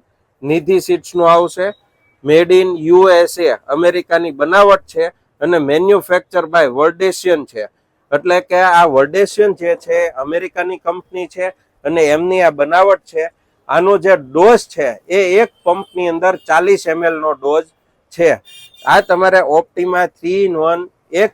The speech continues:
પંપની અંદર ચાલીસ એમ એલ લેખે નાખી અને સ્પ્રે કરવાનો છે. આ તમે છોડની કોઈ પણ અવસ્થાએ છાંટી શકો છો. છોડ તમારો દસ દિવસનો હોય તો પણ તમે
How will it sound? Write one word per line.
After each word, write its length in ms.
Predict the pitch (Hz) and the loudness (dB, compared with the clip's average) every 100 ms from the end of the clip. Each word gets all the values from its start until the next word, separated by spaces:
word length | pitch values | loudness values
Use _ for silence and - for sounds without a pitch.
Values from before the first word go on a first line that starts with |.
| - | -4
પંપની 440 | 170 175 - 175 160 | -4 -4 -6 -6 -4
અંદર 220 | 160 175 - | -4 -6 -4
ચાલીસ 340 | 156 175 214 - | -2 0 0 -2
એમ 160 | 180 180 | -8 -6
એલ 100 | 156 | -4
લેખે 260 | 156 160 165 | -6 -6 -8
નાખી 440 | 147 147 - 190 151 | -6 -6 -4 -6 -6
અને 180 | 156 151 | -8 -14
સ્પ્રે 300 | _ - 170 - | _ -6 -6 -4
કરવાનો 420 | 139 143 147 156 175 _ _ _ | -4 -4 -4 -6 -10 _ _ _
છે. 120 | 180 | 0
આ 380 | 160 135 165 196 - - _ | 2 4 4 2 0 -20 _
તમે 260 | 160 175 196 196 - | -2 0 0 -2 -8
છોડની 480 | - 170 185 185 190 - 170 | -2 0 0 -2 -4 -6 -2
કોઈ 180 | 190 208 | 0 0
પણ 140 | 214 196 | 0 0
અવસ્થાએ 440 | 190 180 180 170 151 | 0 -2 -2 -4 -4
છાંટી 340 | 165 160 175 147 | -6 -6 -8 -10
શકો 280 | 160 165 143 | -8 -6 -6
છો. 240 | 143 160 - _ _ - | -6 -8 -8 _ _ -10
છોડ 220 | - 175 185 175 | 2 2 2 -2
તમારો 300 | 175 175 160 131 | -2 0 -2 -2
દસ 180 | 151 190 - | 0 0 -2
દિવસનો 420 | 185 196 180 185 180 | -2 -2 -4 -4 0
હોય 180 | 185 180 _ | 0 -2 _
તો 140 | 151 160 | -2 -2
પણ 220 | 180 175 185 | -2 -4 -4
તમે 160 | 180 | -4